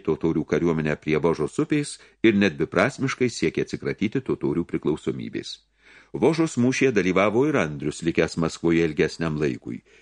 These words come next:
Jo veikla buvo labai paranki Demetrijui Maskviškiui. Tūkstantis trys šimtai septyniasdešimt aštuntų metų vasario mėnesį mirė metropolitas Aleksas.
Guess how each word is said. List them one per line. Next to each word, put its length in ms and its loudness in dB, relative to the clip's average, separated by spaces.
Jo 160 4
veikla 320 2
buvo 240 2
labai 220 0
paranki 500 -4
Demetrijui 480 -2
Maskviškiui. 720 -6
Tūkstantis 400 0
trys 220 -4
šimtai 260 -4
septyniasdešimt 800 -4
aštuntų 400 -6
metų 240 -6
vasario 400 -2
mėnesį 540 2
mirė 240 4
metropolitas 800 0
Aleksas. 640 -6